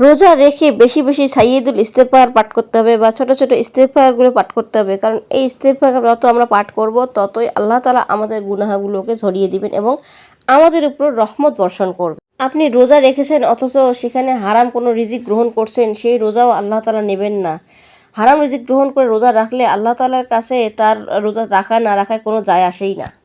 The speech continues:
এই রোজার মাসে যারা ধনশালী ব্যক্তি আছে, তারা অবশ্যই তাদের জাকাত আদায় করবে এবং যাদের ফিতরা দেওয়া দরকার, তারা অবশ্যই ফিতরা আদায় করবে এবং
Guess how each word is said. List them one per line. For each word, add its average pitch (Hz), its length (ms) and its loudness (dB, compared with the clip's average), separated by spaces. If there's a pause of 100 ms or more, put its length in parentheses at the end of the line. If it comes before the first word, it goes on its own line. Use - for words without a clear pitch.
এই 330 160 0
রোজার 294 340 6
মাসে 285 300 4
যারা 240 240 4
ধনশালী 233 520 2
ব্যক্তি 220 400 -2
আছে, 233 340 2
তারা 226 260 4
অবশ্যই 240 800 2
তাদের 226 340 2
জাকাত 208 340 2 (140)
আদায় 208 280 2
করবে 196 500 -2 (120)
এবং 220 460 0
যাদের 214 260 0 (380)
ফিতরা 262 320 -2
দেওয়া 262 180 4
দরকার, 247 280 -2
তারা 233 260 0
অবশ্যই 220 280 -4
ফিতরা 226 380 -2
আদায় 202 240 -2
করবে 196 680 -6
এবং 233 400 -4